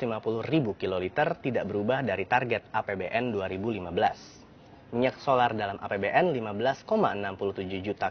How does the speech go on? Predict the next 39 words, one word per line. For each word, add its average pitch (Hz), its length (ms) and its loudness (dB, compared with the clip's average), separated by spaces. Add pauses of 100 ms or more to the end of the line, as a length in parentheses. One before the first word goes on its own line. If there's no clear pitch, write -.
kiloliter 127 640 2
diusulkan 113 640 0
menjadi 95 400 -2
tujuh 107 160 -2
belas 160 320 4
koma 139 340 -2
nol 147 300 2
lima 95 320 -6
juta 120 320 2
kiloliter 113 640 -2 (240)
dalam 110 560 2
A 113 160 -2
P 113 80 4
B 110 160 0
N 110 240 -4
P 101 320 2
di 98 80 -4
tahun 110 480 -2
dua 92 160 -4
ribu 95 240 -4
lima 90 160 -6
belas. 98 260 0 (760)
Kom, 202 480 -2
demikian 127 400 0
atas 110 180 -2
informasi 120 540 -2
yang 107 80 -6
telah 101 160 -6
kita 101 160 -6
sampaikan 104 480 -6
pada 92 240 -4
hari 90 240 -4
ini. 156 240 0 (560)
Tetap 165 240 4
update 127 480 4
untuk 110 400 -4
berita-berita 104 480 -2
terkini 113 400 -4
dari 92 280 -4